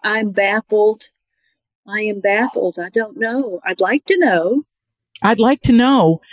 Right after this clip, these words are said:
Speaker 2: because if people say, "Are you gonna take a vacation?" And I go, "How do you take a vacation? What is that?" I mean, to me, if I get eight hours of sleep, that's a vacation to me. But how do you feel about that? Can you put it away,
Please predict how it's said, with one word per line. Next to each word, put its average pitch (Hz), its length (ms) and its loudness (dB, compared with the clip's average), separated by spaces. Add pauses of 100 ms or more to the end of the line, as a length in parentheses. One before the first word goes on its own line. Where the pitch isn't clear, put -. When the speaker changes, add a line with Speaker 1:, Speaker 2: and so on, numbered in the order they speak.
(240)
Speaker 2:
because 226 480 0 (520)
if 196 100 -4
people 254 220 -4
say, 233 180 0 (240)
"Are 226 60 4
you 233 140 2
gonna 240 200 0
take 214 260 0
a 190 60 -2
vacation?" 175 880 0
And 180 120 -2
I 190 40 -2
go, 185 60 -6 (600)
"How 294 120 -4
do 349 60 -4
you 403 120 -6
take 302 220 0
a 247 60 -2
vacation? 240 600 -2 (420)
What 262 220 4
is 285 300 4
that?" 120 300 0 (600)
I 214 60 2
mean, 247 340 4
to 226 120 0
me, 285 200 4
if 277 100 0
I 226 60 4
get 220 180 4
eight 208 160 6
hours 196 280 2
of 165 60 -2
sleep, 214 280 0
that's 170 200 0
a 185 40 0
vacation 175 540 0
to 220 60 0
me. 240 160 2
But 208 240 -2
how 247 180 2
do 349 120 6
you 240 200 4
feel 156 280 4
about 120 340 0
that? 90 320 -2
Can 214 160 4
you 320 140 6
put 302 240 2
it 294 100 4
away, 202 580 2